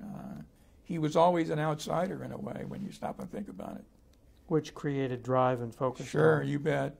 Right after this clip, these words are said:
Speaker 1: That was always him trying to get over that hurdle and get in and be accepted and win the game or win the point or win the argument or win the battle, whatever the battle was.
Speaker 2: Right.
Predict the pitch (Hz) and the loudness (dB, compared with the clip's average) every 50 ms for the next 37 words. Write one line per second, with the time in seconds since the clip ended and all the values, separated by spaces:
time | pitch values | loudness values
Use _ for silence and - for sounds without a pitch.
0 | - - - - - - 139 139 156 160 165 175 160 147 151 - 175 160 156 156 | -14 -6 -4 -4 -2 -2 -2 2 4 4 4 4 2 -2 -2 -4 -4 -4 -2 -4
1 | 156 - 151 151 147 147 139 139 139 143 139 143 147 147 139 135 131 131 135 - | -4 -2 -2 -2 0 0 0 -2 0 0 2 2 2 2 0 -4 -4 -4 -6 -6
2 | - - - - - - - _ - - - - - - 156 147 143 147 143 143 | -8 -14 -20 -20 -20 -20 -20 _ -20 -20 -20 -8 0 2 4 4 4 2 -2 -4
3 | - - - _ _ _ _ _ _ _ _ - _ _ _ _ - - _ - | -8 -14 -20 _ _ _ _ _ _ _ _ -20 _ _ _ _ -20 -20 _ -20
4 | _ - 139 139 127 147 139 143 147 147 135 135 131 139 135 131 131 - - 170 | _ -4 -4 0 2 2 4 4 4 2 0 0 2 2 2 2 0 0 2 2
5 | 147 - - - 131 127 127 - - - - _ _ - _ _ - _ _ _ | 2 2 2 -4 -4 -4 -4 -12 -18 -20 -20 _ _ -20 _ _ -20 _ _ _
6 | - - 143 139 135 131 139 151 156 156 143 135 135 147 135 135 135 131 131 127 | -12 -8 -6 -4 -4 -2 0 0 2 2 0 0 0 0 0 2 0 -2 -4 -6
7 | 120 120 135 147 151 143 131 127 127 - - - - 151 139 135 139 139 - 208 | -8 -4 -4 -2 -2 -2 -2 -4 -6 -8 -12 -6 -4 -4 -2 -2 -4 -8 -8 -10
8 | - - 151 156 151 139 147 131 139 - - _ _ - - - - - - _ | -8 -6 -4 -4 -4 -4 -6 -8 -8 -10 -14 _ _ -20 -20 -20 -20 -20 -20 _
9 | - - 151 143 139 143 139 135 131 131 131 131 127 - 127 131 139 139 135 131 | -4 4 4 4 4 4 0 -4 -4 -4 -4 -4 -6 -6 -6 -4 -4 -4 -4 -4
10 | 135 131 131 131 - - - - - - - - - 185 135 131 - 131 127 131 | -6 -6 -8 -10 -14 -20 -20 -20 -20 -20 -20 -20 -14 -4 -2 0 2 2 2 0
11 | 135 127 139 143 156 147 147 139 - - 208 - - 101 101 101 - 101 98 - | -2 -4 -4 -4 -4 -4 -4 -6 -8 -6 -4 -2 0 0 0 -2 -4 -4 -6 -6
12 | 156 - - - - - - - - - - - _ _ _ _ _ - _ _ | -6 -8 -14 -20 -20 -20 -20 -20 -20 -20 -20 -20 _ _ _ _ _ -20 _ _
13 | _ - - - _ _ _ _ - 147 143 165 | _ -20 -20 -20 _ _ _ _ -16 -14 -14 -14